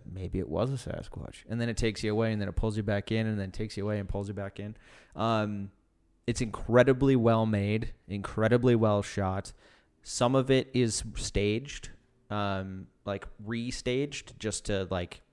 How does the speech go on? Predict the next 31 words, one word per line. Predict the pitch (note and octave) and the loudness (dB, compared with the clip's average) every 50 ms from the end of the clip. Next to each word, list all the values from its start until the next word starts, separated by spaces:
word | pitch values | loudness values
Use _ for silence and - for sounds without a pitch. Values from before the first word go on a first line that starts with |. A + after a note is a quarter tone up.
| _ _ - - - | _ _ -20 -14 -8
protect | - G#2 G2+ - - G2 F#2+ - - - | -8 -6 -6 -4 -2 -4 -4 -4 -4 -4
the | G#2 F#2+ | -4 -2
identities | F2+ F2 E2+ F2 F#2 F#2+ G2+ A2 A#2+ A#2+ B2 | -4 -4 -6 -6 -6 -4 -2 -2 -2 -2 -2
of | A#2 | -4
certain | - - C3 - B2+ B2 | -2 -2 -4 -4 -2 -2
people, | - - C3 - D3 D#3 E3 D#3+ - - - - - - - | 0 0 0 0 0 -2 -2 -4 -8 -18 -20 -20 -20 -16 -8
but | - G#2+ | -4 -2
it's | G#2+ - - | -2 -2 -2
done | - B2 A#2 A#2+ C3 C#3 C#3+ C#3+ - | 0 2 2 2 2 0 -2 -2 -2
and | A#2 A2 G#2 G2+ G2+ G2 F#2 - - - | -4 -4 -4 -4 -6 -6 -8 -10 -10 -6
narratively | A2 G#2+ A2 A2 A#2 B2 B2+ C3+ B2+ C3 C3+ C3 C3 | -2 0 2 2 4 4 2 2 2 2 0 0 0
told | - A2 A2+ A#2+ B2 B2+ | 0 2 2 2 2 0
in | A#2+ | 0
a | G#2+ | 0
way | G2 G2 G2 G#2+ A#2 | 0 0 0 0 0
where | A#2 G#2+ | 0 -2
you | F#2+ F#2+ F2 | -2 -2 -4
barely | - F#2+ F#2+ G2 G2+ G2 G2 | -4 -4 -2 -2 -2 -4 -4
notice. | G2 G2 G2+ G#2+ B2 C#3+ D#3 - - - - _ _ _ _ _ - | -4 -4 -2 0 0 0 -2 -2 -8 -16 -18 _ _ _ _ _ -4
Um, | G2+ F#2+ F#2 F#2 F#2 F2+ F2 F2+ F2 F2 F2+ - | -2 -2 0 -2 -2 -4 -6 -8 -10 -10 -8 -6
but | A2 A2 | -4 -2
yeah, | G#2 F#2 | -2 -4
it's, | F#2 - - | -4 -6 -8
it's | - A2+ - | -6 -6 -6
a | A#2 | -2
very | G#2+ B2+ B2 B2 B2+ | 2 4 6 6 6
well | B2 A#2 A2 G#2+ | 6 4 2 0
made | G2 F#2 F#2 F#2 F2+ - - - - - - _ - | -2 -2 -4 -6 -8 -10 -16 -20 -20 -20 -20 _ -4
docuseries, | F#2+ F#2+ - - G2+ - G2 G2 F#2+ F#2 F#2 E2 | -4 -4 -2 -4 -6 -4 -4 -4 -2 -4 -4 -6
and | - F2+ | -6 -10
I, | F#2 | -10